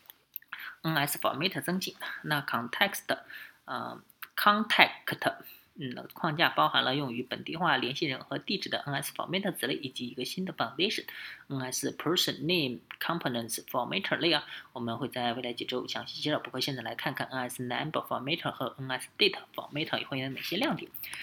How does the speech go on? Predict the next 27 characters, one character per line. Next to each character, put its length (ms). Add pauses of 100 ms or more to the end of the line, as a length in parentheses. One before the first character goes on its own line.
(220)
？N 120
S 220
number 280
formatter， 420
首 160
先 100
呢 80
，I 160
O 80
S 180
九 140
中 140
的 80
N 160
S 180
number 240
formatter 400
新 220
增 120
了 60
四 180
个 100
额 160
外 140
的 100
样 140
式， 220